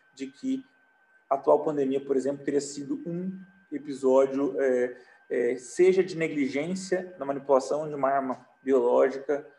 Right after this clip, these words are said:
ou seja, é, do, do, do, seja um ataque, é, ou seja, uma utilização,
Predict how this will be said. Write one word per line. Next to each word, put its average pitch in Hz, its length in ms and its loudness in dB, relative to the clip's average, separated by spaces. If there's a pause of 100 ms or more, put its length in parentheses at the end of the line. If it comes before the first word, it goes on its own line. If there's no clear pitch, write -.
(240)
ou 143 120 -2
seja, 143 640 0 (280)
é, 131 540 2
do, 143 140 -20
do, 131 560 -12
do, 143 320 -12
seja 143 220 -4
um 151 60 4
ataque, 143 520 4 (360)
é, 127 600 0 (420)
ou 131 60 -14
seja, 139 240 -2
uma 135 160 -2
utilização, 139 920 -2